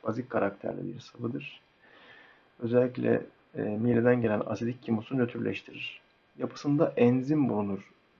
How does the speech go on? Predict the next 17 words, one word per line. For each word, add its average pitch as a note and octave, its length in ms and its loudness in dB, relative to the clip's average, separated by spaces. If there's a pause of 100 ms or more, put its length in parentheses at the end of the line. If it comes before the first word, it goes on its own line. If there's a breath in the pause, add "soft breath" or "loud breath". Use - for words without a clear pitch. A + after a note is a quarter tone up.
pankreas F#2 460 -4
öz G2 140 -8
suyunun. - 500 -4
Amilaz, A#2 580 0
tripsinojen, A#2 720 -2 (140)
kimotripsinojen A#2+ 840 -2
ve A#2+ 80 -2
lipaz A#2+ 460 0
gibi G#2+ 160 -2
enzimler F#2+ 680 -2
bulunur. D3 380 -2 (800 loud breath)
Bu - 100 -6
enzimler C3 460 4
arkadaşlar B2 640 0
kimyasal A#2+ 640 0
sindirim A#2+ 580 -2 (520)
enzimleridir. F#2+ 880 -2